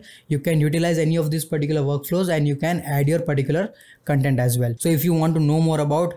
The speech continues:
how different components and how different steps should be created, there is a documentation also for this. I will link that in the description below so you can check the entire documentation for that also. So here you can see that there are different workflows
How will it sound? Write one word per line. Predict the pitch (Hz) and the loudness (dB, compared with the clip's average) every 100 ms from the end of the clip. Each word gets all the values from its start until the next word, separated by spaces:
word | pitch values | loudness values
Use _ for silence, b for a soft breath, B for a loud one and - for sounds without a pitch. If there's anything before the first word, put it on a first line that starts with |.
| - | -6
how | 156 165 | -2 0
different | 143 - 156 143 | -2 -2 -4 0
components | 143 139 147 151 147 | 0 0 0 0 0
and | 147 | 0
how | 117 151 | 0 0
different | 143 135 - 151 180 | 0 -2 -2 -2 -2
steps | - - 175 175 | -4 -2 -4 -2
should | 185 160 | -2 -2
be | 160 | -2
created, | 156 151 156 165 | 0 0 2 0
there | 143 | 0
is | 143 | 0
a | |
documentation | 139 135 156 147 147 139 156 | 0 0 2 2 2 2 2
also | 135 139 143 | 2 0 0
for | 147 | 0
this. | 143 208 214 b b b b | 0 -2 -4 b b b b
I | 160 | 0
will | 151 | 2
link | 151 156 | 2 2
that | 160 | 0
in | 156 | 0
the | 151 | -2
description | 135 - 147 160 | -2 -4 -2 0
below | 151 185 | 0 0
so | 170 | 0
you | 147 | 0
can | 147 143 | 0 0
check | 151 147 | 0 -2
the | 151 | 0
entire | 143 135 147 | 0 0 0
documentation | 139 131 139 139 131 160 | -2 -2 0 0 -2 -2
for | 151 151 | -2 -2
that | 127 127 | -2 0
also. | 123 117 120 110 | 0 -2 -4 -4
So | 160 | -2
here | 156 | 0
you | 175 | 0
can | 175 165 | 0 0
see | 143 160 | 0 0
that | 156 160 | 0 2
there | 151 | 0
are | |
different | 143 135 - 165 170 | 0 -2 -2 0 0
workflows | 139 143 139 151 156 170 | 0 0 -2 -2 0 -2